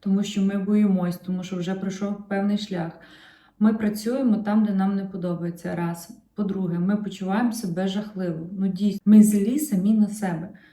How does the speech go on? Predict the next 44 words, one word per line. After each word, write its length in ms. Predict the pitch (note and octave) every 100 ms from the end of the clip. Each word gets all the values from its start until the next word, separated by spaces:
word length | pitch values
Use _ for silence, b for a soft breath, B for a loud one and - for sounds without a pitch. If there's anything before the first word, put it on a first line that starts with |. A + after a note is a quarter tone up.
| B B
Коли 300 | - G#3+ A3
ми 140 | G#3 F#3+
злі 320 | F#3 F#3+ F#3+
самі 300 | - F#3 F#3
на 140 | F3
себе, 560 | - A3 C#4 B3 F3+ -
ми 160 | G3 G3
йдемо 440 | F#3 G3 F#3+ F#3
працювати 600 | F3 F3+ - F#3 F3+ F3+
з 140 | E3 E3
людьми, 440 | D#3+ F3+ G#3 C#4 -
а 80 | F3+ F3+
люди — 300 | G#3 F3+ F3
це 160 | F#3+
наш 500 | F3+ F3+ F3 - -
найбільш 640 | F#3+ G3 F3+ G3 F#3+ -
ресурс, 580 | F3 F3 - A#3 - -
наше, 460 | G3 F#3+ - F#3+ F3+ B B B -
м, 220 | F3+ F3+
я 160 | F#3 F#3+
вважаю, 320 | F#3+ G3 G3
що 160 | - G3
люди — 200 | G3+ F3+
це 140 | -
найцінніше, 580 | F#3 F#3 - G3 F#3 F3
що 160 | - F3+
є 180 | F3
навколо 440 | F3+ F3 F3 F#3 F3
нас. 240 | G#3+ A3
Ви 80 | G#3+
починаєте 720 | G#3+ F#3+ G3+ F#3+ G#3+ A#3 A3+
з 80 | F#3+
таким 340 | - - G#3 G3+
же 100 | F3+
ставленням, 640 | - G#3+ A#3+ A#3 F#3+ F3+
з 60 |
неповагою, 680 | F3+ F#3 F#3 G3+ G#3+ F#3+ F3+
злостю 440 | E3+ F#3+ G3 - F3+
і 60 |
агресією 600 | F3 F3 G3+ - - G3
ставитися 580 | - F#3 G3+ G#3+ G#3 F#3+
до 120 | D#3+
інших 460 | F3 G3+ G#3 - -
людей. 460 | F3 F3+ E3+ D#3+